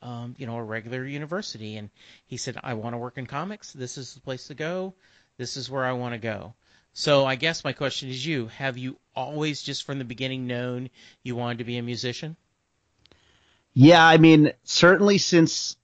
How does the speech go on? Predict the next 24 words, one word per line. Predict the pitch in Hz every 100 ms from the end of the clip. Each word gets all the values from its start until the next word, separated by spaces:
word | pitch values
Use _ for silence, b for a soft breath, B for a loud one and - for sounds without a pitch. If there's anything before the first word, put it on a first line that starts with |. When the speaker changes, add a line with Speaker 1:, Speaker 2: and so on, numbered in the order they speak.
| _ _
Speaker 2:
uh, | 120 123 117 110 107 -
seventeen | - 135 139 117 - 131 139
when | 120
I | 98
first | - 110 107 - - - _ _ 120
went | 101 110 110 76
and | 101 98 92 - -
got | 101 107 -
some, | 110 101 101 98 -
you | 120 107
know, | 101
music | 98 113 113 101
software | - 110 110 120 113 110
and | 101
hardware | 104 107 107 107 107 104
and, | 101 98 B B B 104
and | 104
started | 98 110 104
learning | 110 110 110
how | 113
to | 104
do | 104 113
it. | 127 -
Absolutely, | 123 110 107 107 101 98 98